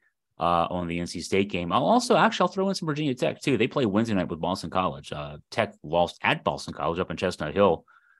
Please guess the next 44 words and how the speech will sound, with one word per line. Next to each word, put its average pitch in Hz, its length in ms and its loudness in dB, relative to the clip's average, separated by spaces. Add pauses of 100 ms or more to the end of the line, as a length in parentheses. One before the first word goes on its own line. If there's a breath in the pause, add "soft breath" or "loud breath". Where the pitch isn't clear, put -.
(220 soft breath)
back 82 220 0
in 73 560 -8 (100)
December, - 540 -4 (360 soft breath)
and, 82 440 -4
um, 76 400 -4 (180)
can't 98 240 0
afford 92 320 2
a - 40 0
hiccup 92 360 2
in 85 100 -2
this 101 240 0
one. 69 240 -8
Uh, - 480 -6 (540)
you 90 80 4
gotta 87 220 4
build 92 260 8
on 87 80 6
that 78 140 2
win 80 420 2
with 87 240 0
Virginia. 80 380 4
So 85 100 0
we'll 92 100 4
talk 139 180 6
about - 180 2
the 80 80 -6
Tech 117 200 2
game 78 200 0
too, 90 200 4 (480 loud breath)
uh, - 120 -2
coming 82 260 0
up 80 100 2
on 76 100 0
Wednesday. 78 440 4 (320 loud breath)
I'll 147 160 10
also 160 240 8
talk 117 340 6
more 101 380 6
about 92 280 0
a 90 40 0
column 98 340 0
I 87 80 2
wrote 87 260 -2
today 92 580 0